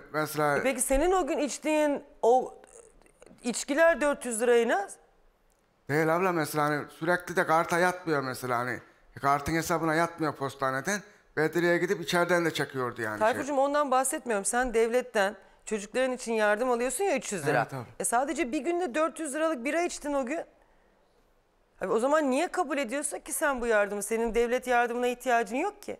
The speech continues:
Speaker 1: Yani o zamanlar o Bedriye şey edince
Speaker 2: O
Speaker 1: ona
Speaker 2: zamanlarım o
Speaker 1: gitti.
Speaker 2: zamanları yok. Yardım, yardıma senin ihtiyacın yok ki.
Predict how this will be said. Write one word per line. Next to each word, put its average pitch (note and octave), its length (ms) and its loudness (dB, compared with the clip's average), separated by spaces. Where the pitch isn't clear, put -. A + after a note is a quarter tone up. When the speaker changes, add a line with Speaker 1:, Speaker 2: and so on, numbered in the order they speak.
Speaker 1:
Yani B2+ 240 -4
o B2+ 140 -4
zamanlar D3+ 460 -2
o D3 140 -4
Bedriye C#3+ 460 0
şey C#3+ 200 -2
edince C#3 400 -2
Speaker 2:
O D#3 160 -2
Speaker 1:
ona D3+ 60 0
Speaker 2:
zamanlarım G3 500 4
o - 20 2
Speaker 1:
gitti. G#3 80 0
Speaker 2:
zamanları A#3 400 2
yok. D4+ 240 2
Yardım, A3 540 4
yardıma G3+ 500 4
senin B3 240 2
ihtiyacın B3 560 0
yok G4+ 280 0
ki. - 260 -6